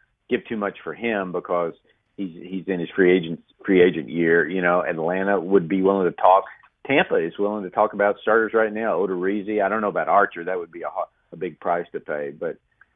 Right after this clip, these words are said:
they'll, I mean, I don't know that the Rangers need anything other than, than pitching, you know, as you,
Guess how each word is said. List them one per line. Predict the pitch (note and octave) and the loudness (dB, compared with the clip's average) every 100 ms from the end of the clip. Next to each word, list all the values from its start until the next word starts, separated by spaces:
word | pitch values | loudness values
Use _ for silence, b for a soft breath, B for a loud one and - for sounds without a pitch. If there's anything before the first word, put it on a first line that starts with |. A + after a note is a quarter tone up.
| _ - | _ -16
they'll, | G#2+ A2 B2 A2+ | 0 4 4 2
I | C#3+ | 0
mean, | C#3 C3+ A#2 - A#2 - - | 2 0 -4 -10 -16 -12 2
I | B2 | 4
don't | F3+ A#2+ | 6 4
know | G2+ G#2+ | 4 4
that | G#2 G#2+ | 4 2
the | |
Rangers | G#2+ A2 G2+ F2+ | 2 2 -2 -6
need | F#2+ G#2 F#2+ | -6 -6 -2
anything | B2 F3 - F2+ E2+ F2+ _ _ | -2 -4 -6 -8 -8 -10 _ _
other | G2 G#2 G2+ | 2 4 4
than, | F#2+ F#2 - | 0 -4 -8
than | F2 F#2 F2+ | -8 -8 0
pitching, | C#3+ - F#2+ F#2+ | 2 2 -2 -4
you | G2+ | 0
know, | G2 | 2
as | G2+ | 2
you, | F#2+ | 0